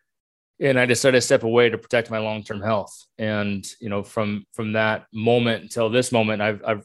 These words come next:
dedicated my whole professional career to helping athletes understand this doesn't last forever and to make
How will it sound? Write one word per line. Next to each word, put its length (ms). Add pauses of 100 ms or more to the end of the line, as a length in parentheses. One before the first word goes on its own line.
(100)
dedicated 380
my 80
whole 240
professional 480
career 220
to 80
helping 320
athletes 360
understand 400
this 120
doesn't 320
last 260
forever 480 (420)
and 260
to 100
make 420